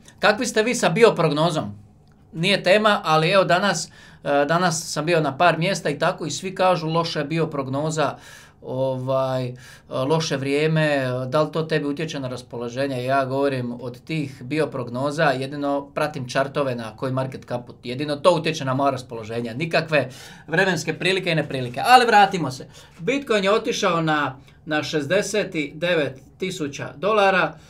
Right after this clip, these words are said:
pa je otišao dolje gdje je, pa je bio svukuda gdje je i evo ga, sad je tu negdje na dvadeset osam K. Što se dogodilo? Na šezdeset devet K čovjek je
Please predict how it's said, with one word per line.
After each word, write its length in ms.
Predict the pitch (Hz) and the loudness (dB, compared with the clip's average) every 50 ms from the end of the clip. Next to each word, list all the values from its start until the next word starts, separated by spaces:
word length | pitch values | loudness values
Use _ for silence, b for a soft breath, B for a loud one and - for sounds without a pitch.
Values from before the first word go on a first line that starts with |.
| B B B B - | B B B B -4
pa 120 | 147 143 143 | -2 0 2
je 180 | 143 143 143 | 2 2 2
otišao 480 | 156 165 160 160 156 - - 127 123 127 | 2 0 -2 -4 -6 -6 -4 -4 -4 -4
dolje 340 | 127 156 151 147 135 127 120 | -2 -2 -2 -2 -2 -4 -6
gdje 140 | 107 117 | -8 -8
je, 380 | 117 127 147 180 190 185 165 160 | -6 -4 -4 -2 -2 -4 -4 -4
pa 80 | - 147 | -4 -4
je 80 | 131 | -4
bio 220 | 123 143 143 139 131 | -4 -4 -4 -4 -6
svukuda 480 | - - 156 151 151 151 135 - 117 | -6 -6 -8 -8 -6 -8 -10 -10 -10
gdje 160 | 113 120 120 | -12 -10 -8
je 440 | 127 143 175 190 190 190 185 175 165 | -6 -4 -4 -2 -2 -2 -2 -2 -4
i 60 | 165 | -2
evo 160 | 170 165 160 151 | -2 0 0 -2
ga, 120 | 139 131 | -2 -4
sad 240 | 131 - 143 143 135 | -6 -6 -6 -6 -6
je 120 | 120 - | -8 -8
tu 160 | - 143 139 | -6 -6 -6
negdje 380 | 131 131 135 139 135 135 120 123 B B B B B B B | -4 -4 -6 -6 -4 -6 -6 -8 B B B B B B B
na 340 | 143 139 139 143 135 139 - - - - | -6 -2 -2 -2 -2 -4 -8 -18 -20 -18
dvadeset 720 | - - 123 135 139 151 147 143 135 - 143 131 127 - 135 131 131 - - | -14 -8 -4 -2 -2 -2 -2 -4 -6 -6 -8 -8 -8 -6 -8 -8 -8 -10 -10
osam 580 | - 143 143 135 135 - - 139 131 131 - - | -8 -8 -6 -6 -6 -6 -4 -4 -4 -4 -6 -2
K. 80 | - 165 123 107 98 - | 2 4 4 4 2 -4
Što 240 | - - - 262 277 | -8 -2 0 0 2
se 140 | 269 262 240 | 2 2 2
dogodilo? 420 | 240 208 202 196 170 156 - - B B B B B B B B B B B B B B _ _ - _ - | 4 4 4 4 4 2 -2 -4 B B B B B B B B B B B B B B _ _ -20 _ -8
Na 380 | 147 147 143 147 143 147 143 - | -4 -2 0 0 0 -2 -4 -6
šezdeset 640 | - - 160 151 143 214 254 240 - 277 277 226 185 | -8 -6 -4 -2 2 2 2 2 0 -2 -4 0 2
devet 280 | 214 240 226 196 160 - - | 4 4 4 4 0 -4 -2
K 240 | 220 233 220 190 - | 0 0 0 0 0
čovjek 300 | - 202 214 220 214 196 | 0 0 0 0 0 -2
je 140 | 170 165 | -6 -6